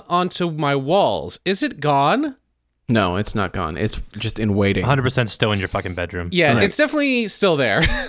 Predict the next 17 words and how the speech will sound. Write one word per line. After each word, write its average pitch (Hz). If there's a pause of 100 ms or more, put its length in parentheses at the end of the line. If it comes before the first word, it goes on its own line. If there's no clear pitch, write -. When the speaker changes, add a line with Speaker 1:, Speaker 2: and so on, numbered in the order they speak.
(100)
Speaker 1:
<laughs> -
Speaker 2:
I 127
remember 123
when 101
I 101
was 95
little, 73 (140)
uh, 76 (500)
I 98
found 95
a -
massive 95
spider 80
crawling 90
up 69
my 78
wall. 62